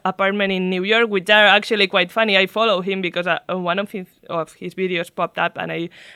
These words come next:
I thought he was quite endearing and, and funny. Um, and three other, <laughs> three other million people also thought that.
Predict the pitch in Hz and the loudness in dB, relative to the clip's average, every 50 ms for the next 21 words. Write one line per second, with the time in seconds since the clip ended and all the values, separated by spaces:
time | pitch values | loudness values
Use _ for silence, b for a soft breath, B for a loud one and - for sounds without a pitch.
0 | B B - 190 185 165 165 175 - 196 185 180 180 208 190 180 175 165 175 175 | B B 0 0 2 2 0 -2 -2 -4 -4 -4 -2 -2 0 2 2 0 0 -4
1 | 185 - - 180 170 175 175 - - - - - 185 208 196 185 202 202 214 208 | -10 -4 -2 0 0 0 -2 -8 -20 -18 -10 -4 -2 0 4 4 4 4 4 4
2 | 202 226 240 254 - - - 185 180 180 180 180 - - 196 190 190 - 226 214 | 2 2 0 -4 -6 -4 -4 -2 -2 -2 -2 -2 -2 -2 -2 -2 2 4 4 4
3 | 208 214 233 320 B B B B B B B - - 240 240 233 233 226 220 220 | 6 4 2 0 B B B B B B B 2 4 6 8 8 8 6 6 4
4 | 226 - - 262 240 233 - 285 311 320 302 285 294 262 - 247 240 226 208 208 | 2 2 4 4 2 2 2 2 4 4 4 4 4 2 2 2 0 0 0 -2
5 | 240 277 294 302 277 269 254 247 233 214 208 233 302 320 262 208 - 196 180 175 | -2 0 2 4 4 4 4 2 2 2 2 2 2 2 2 0 0 -4 -4 -2
6 | 175 165 165 - 175 185 190 196 - - 208 175 165 - - 190 _ - 247 269 | 0 -2 0 0 0 -2 -2 -4 -8 -6 -4 -4 -4 -4 -6 -10 _ -4 -4 -2
7 | 240 202 175 170 196 - | 2 4 4 4 2 0